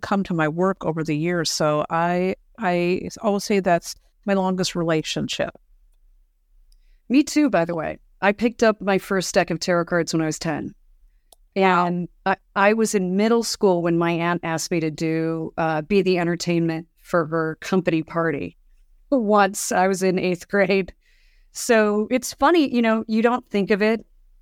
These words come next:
Speaker 2: until you're back in it full time, I guess,
Speaker 1: Mm-hmm.
Speaker 2: at least for me. And I was like, "Oh my God, I've been doing this since I was a child."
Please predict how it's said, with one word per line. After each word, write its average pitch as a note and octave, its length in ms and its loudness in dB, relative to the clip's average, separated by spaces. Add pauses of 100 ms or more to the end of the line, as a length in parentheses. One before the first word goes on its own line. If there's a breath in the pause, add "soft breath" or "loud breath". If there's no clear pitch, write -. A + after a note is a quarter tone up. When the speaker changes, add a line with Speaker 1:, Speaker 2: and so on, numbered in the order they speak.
(200)
Speaker 2:
until G3 400 2
you're F#3 180 2
back D#3 340 2
in E3 120 -2
it F3+ 240 -2
full F#3 240 2
time, G#3+ 340 -2 (200)
I G#3 100 2
guess, A3 280 2
Speaker 1:
Mm-hmm. F#3+ 100 -2
Speaker 2:
at G#3 60 -2
least A3+ 260 2
for F#3+ 100 -4
me. E3 400 -2
And F#3 140 0
I F#3 80 2
was F#3+ 100 -2
like, A3 140 -2
"Oh G#3 40 -2
my B3 120 0
God, A#3+ 120 2
I've G#3 60 2
been F3 140 0
doing F3+ 200 2
this E3 120 -2
since - 180 -6
I D#3 60 2
was D3+ 100 -4
a C#3+ 60 -12
child." - 420 -8